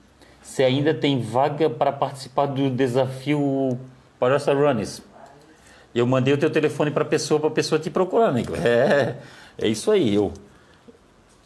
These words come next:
mandei, mandei a pessoa ir lá bater,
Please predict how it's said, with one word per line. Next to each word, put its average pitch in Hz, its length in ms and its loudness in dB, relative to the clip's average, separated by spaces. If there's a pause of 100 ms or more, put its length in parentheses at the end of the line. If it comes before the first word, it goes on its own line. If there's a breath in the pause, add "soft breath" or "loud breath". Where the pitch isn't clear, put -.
(140)
mandei, 107 520 0 (180)
mandei 101 380 0
a 135 40 2
pessoa 131 380 0
ir - 20 2
lá 131 100 2
bater, 143 500 -2